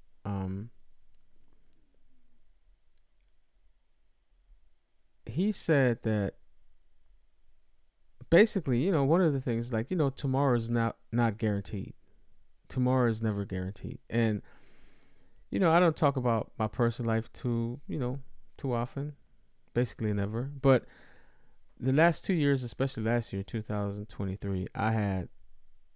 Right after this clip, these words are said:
a few losses and a major loss, you know, in my life. And so, um, that is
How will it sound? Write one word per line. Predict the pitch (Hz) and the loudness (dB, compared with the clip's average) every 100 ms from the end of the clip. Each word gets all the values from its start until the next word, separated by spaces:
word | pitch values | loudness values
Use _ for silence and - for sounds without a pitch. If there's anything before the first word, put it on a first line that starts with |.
| - | -14
a | |
few | - 131 | -4 -2
losses | 113 107 104 - 101 | 0 0 0 -4 -8
and | - 101 95 | -6 -4 -2
a | |
major | 95 101 101 | -2 -2 -4
loss, | 85 85 92 - - _ _ _ | -8 -10 -12 -16 -20 _ _ _
you | - | -12
know, | - 127 - _ _ - - - _ _ - - - _ | -10 -12 -16 _ _ -20 -20 -20 _ _ -20 -20 -20 _
in | 104 92 | -2 0
my | 87 | -2
life. | 82 78 117 - _ _ | -2 -6 -10 -16 _ _
And | 104 104 | -6 -4
so, | - 113 110 98 | -2 0 0 0
um, | 107 104 101 107 - - _ _ - - - _ - _ - - | -2 -2 -2 -6 -12 -20 _ _ -20 -20 -20 _ -20 _ -20 -14
that | - 113 151 170 - | -6 2 6 6 4
is | - 131 123 117 120 - - | 0 2 2 0 -4 -12 -20